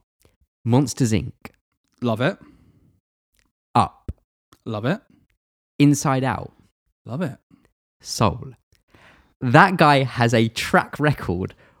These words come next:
Speaker 1: of masterpiece Pixar films.
Speaker 2: I tell you what, right now, that might be my three favourite Pixar films.
Speaker 1: I, I I, I would, I, <sighs>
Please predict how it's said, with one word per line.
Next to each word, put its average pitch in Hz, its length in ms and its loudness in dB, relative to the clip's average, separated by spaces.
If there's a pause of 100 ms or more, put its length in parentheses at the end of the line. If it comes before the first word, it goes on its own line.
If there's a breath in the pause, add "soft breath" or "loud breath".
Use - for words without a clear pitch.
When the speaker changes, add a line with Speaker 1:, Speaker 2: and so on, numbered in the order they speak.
(200 soft breath)
Speaker 1:
of 107 260 2 (680)
masterpiece 110 920 -2
Pixar - 420 -10
films. - 240 -6
Speaker 2:
I 233 60 4
tell 247 60 4
you 269 120 6
what, 208 140 0
right 160 200 -2
now, 98 360 -2 (380)
that 147 240 0
might 175 200 2
be 143 80 -2
my 139 140 2
three 131 220 -2
favourite 113 320 -4
Pixar 92 300 -10
films. 98 320 -16 (200)
Speaker 1:
I, 147 340 2
I 151 120 -4 (680)
I, 131 240 -12
I 156 200 4
would, 165 260 2
I, 147 360 -2
<sighs> - 60 -20